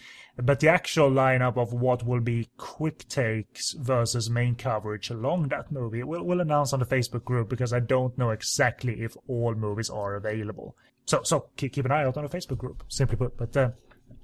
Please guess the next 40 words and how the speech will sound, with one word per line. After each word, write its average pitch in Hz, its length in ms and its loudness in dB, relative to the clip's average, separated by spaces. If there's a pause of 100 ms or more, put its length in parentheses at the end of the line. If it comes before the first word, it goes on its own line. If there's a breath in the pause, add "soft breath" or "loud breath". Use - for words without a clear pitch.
(140)
uh, 127 300 4
four 185 240 6
episodes 143 380 2
long, 127 260 4
unless 120 560 2 (320 soft breath)
something 120 340 2
drastically 110 560 0
changes, - 460 -6
if 131 160 -10
you 113 120 -2
will. 165 300 0 (760 loud breath)
Uh, 160 160 6
but, 180 200 2
uh, 170 60 4
episode 180 360 6
two, 196 140 0
therefore, 165 300 2
is 147 120 -2
done. 262 220 8 (160)
So 185 400 6
this 165 280 -2
has 165 120 4
been 175 280 4 (260)
the 143 240 0
Director 131 380 4
Series 113 380 0
on 120 160 2
the 120 60 0
Podcast 123 380 0
on 117 60 2
Fire 120 200 2
Network. 143 540 0
We 123 180 0
are 143 240 2
on 147 80 -2
podcast 151 640 -2
on 139 60 0
fire 143 240 4
dot 135 200 0
com. 139 380 2